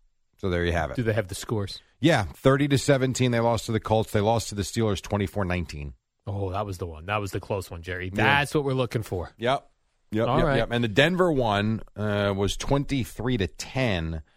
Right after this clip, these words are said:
Speaker 1: but it was a much better game than that. It's, 'cause twenty-three to ten doesn't sound like much, but they were winning three nothing at halftime.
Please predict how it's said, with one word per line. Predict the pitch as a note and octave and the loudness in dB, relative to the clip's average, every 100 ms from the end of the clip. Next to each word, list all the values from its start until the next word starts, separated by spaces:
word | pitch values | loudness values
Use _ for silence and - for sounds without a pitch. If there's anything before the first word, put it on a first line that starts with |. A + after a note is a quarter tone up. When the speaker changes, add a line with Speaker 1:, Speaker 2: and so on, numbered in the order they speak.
| _ _ | _ _
Speaker 1:
but | - G#2 | -2 0
it | |
was | G2+ F#2 | 0 0
a | G2 | 2
much | G#2+ A2+ | 2 2
better | - G2+ | 2 2
game | F2 G2+ F#2 | 2 0 0
than | D#2 | -4
that. | D2 C#2 _ | -6 -10 _
It's, | C3 B2 - | 2 2 2
'cause | - A2 | 0 0
twenty-three | - B2+ A#2+ G#2 | 4 2 2 0
to | F#2+ | 0
ten | - G#2 | 2 2
doesn't | F2+ D#2+ | 2 -2
sound | E2+ G#2+ G2 | 0 2 2
like | E2 D#2 | 0 -2
much, | E2 D2 - - _ _ _ | -2 -4 -6 -16 _ _ _
but | G2 F#2 F#2 _ _ _ - - - | 2 2 0 _ _ _ -18 -18 -18
they | G2 G2 B2+ | -4 -2 0
were | A2+ G#2 | -2 -4
winning | G2 A#2 A2+ G#2+ - | -2 0 0 -2 -6
three | - G#2+ B2 | -12 -2 0
nothing | A#2 G#2+ E2+ | 0 0 -2
at | |
halftime. | E2+ F#2 - D#2+ C#2 | 0 -2 -4 -10 -10